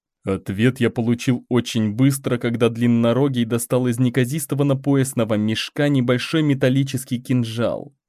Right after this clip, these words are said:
Такой же старый и ржавый, как и кольчуга.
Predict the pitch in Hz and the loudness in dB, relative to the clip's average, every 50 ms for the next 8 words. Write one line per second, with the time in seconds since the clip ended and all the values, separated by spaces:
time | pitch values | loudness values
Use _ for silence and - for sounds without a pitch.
0 | _ _ _ _ _ - 110 98 - - - 131 123 113 104 101 107 107 - - | _ _ _ _ _ -4 -4 -4 -4 -4 0 2 2 2 2 0 -4 -6 -6 -6
1 | - - - 143 139 147 143 143 135 127 135 135 135 127 120 110 107 117 127 127 | -10 -4 -2 0 0 2 2 0 0 -2 0 0 0 0 0 -2 -2 -2 0 0
2 | 127 127 120 123 120 120 - 123 - - 135 131 127 - - - 160 143 110 95 | 0 0 -2 -4 -6 -8 -8 -12 -4 -2 -2 -2 -2 -4 -8 -4 -4 -2 -2 -2
3 | 90 90 76 65 - | -4 -6 -6 -6 -10